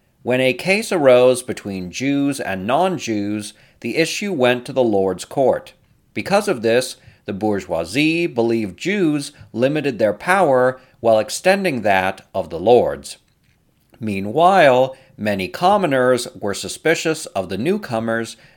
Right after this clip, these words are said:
due to their different religious beliefs. Yet these Jews enjoyed the protection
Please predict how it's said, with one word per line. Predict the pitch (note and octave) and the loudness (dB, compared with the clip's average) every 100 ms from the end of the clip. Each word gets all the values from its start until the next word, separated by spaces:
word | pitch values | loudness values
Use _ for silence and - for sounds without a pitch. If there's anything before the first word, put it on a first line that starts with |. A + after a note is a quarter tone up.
| - | -8
due | G2+ E3 G3 | -2 0 -2
to | F#3+ | -4
their | E3 E3 | 0 0
different | G#2+ A2 B2+ B2 | 0 -2 -2 -8
religious | - G2+ F2+ F#2 F2+ | -6 -6 -6 -8 -12
beliefs. | - F2+ A2+ D2 - - - _ _ _ _ | -8 -4 -4 -6 -12 -16 -18 _ _ _ _
Yet | A2+ D3 D3+ - - | 0 2 2 -2 -16
these | A2+ D#3+ A3+ G#3+ | -8 -6 -6 -8
Jews | - B2+ C3 C3 B2+ | -6 -4 -2 -4 -6
enjoyed | - G#2+ G2 A#2 A2 | -6 -6 0 2 2
the | G2 | 0
protection | - F#2+ F#3 F#3+ - A#2 A2+ | -10 -2 0 0 -2 -6 -6